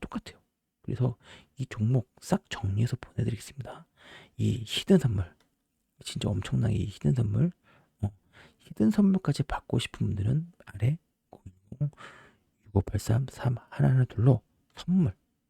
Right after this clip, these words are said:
또는 대성산업 선물 이렇게 주시면 제가 같이 드리도록 하겠습니다.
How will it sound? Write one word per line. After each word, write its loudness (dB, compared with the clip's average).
또는 4
대성산업 2
선물 0
이렇게 -6
주시면 0
제가 -8
같이 -8
드리도록 -4
하겠습니다. -2